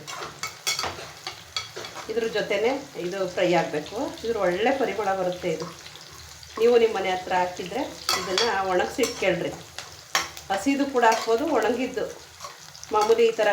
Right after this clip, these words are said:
ನೋಡಿ, ಈ ಥರ ಒಣಗಿದ್ರೂ ಇದು ತುಂಬ ಪರಿಮಳ ಬರುತ್ತೆ. ಒಣಗಿದ್ರು ಕೂಡ ತುಂಬ ಚೆನ್ನಾಗಿರುತ್ತೆ. ಬಿರಿಯಾನಿಗೆ, ಈ ಥರ ಪಲಾವಿಗೆ, ಚಿಕನ್ ಸಾಂಬಾರಿಗೂ ಹಾಕ್ತಾರೆ.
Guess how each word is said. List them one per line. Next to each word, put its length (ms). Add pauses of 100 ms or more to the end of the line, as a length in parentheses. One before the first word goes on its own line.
ನೋಡಿ, 180 (200)
ಈ 80
ಥರ 100 (120)
ಒಣಗಿದ್ರೂ 600 (840)
ಇದು 120 (200)
ತುಂಬ 320 (140)
ಪರಿಮಳ 260 (120)
ಬರುತ್ತೆ. 280 (120)
ಒಣಗಿದ್ರು 460
ಕೂಡ 100 (1200)
ತುಂಬ 160 (120)
ಚೆನ್ನಾಗಿರುತ್ತೆ. 560
ಬಿರಿಯಾನಿಗೆ, 600 (920)
ಈ 80
ಥರ 100 (140)
ಪಲಾವಿಗೆ, 520 (680)
ಚಿಕನ್ 380
ಸಾಂಬಾರಿಗೂ 480
ಹಾಕ್ತಾರೆ. 400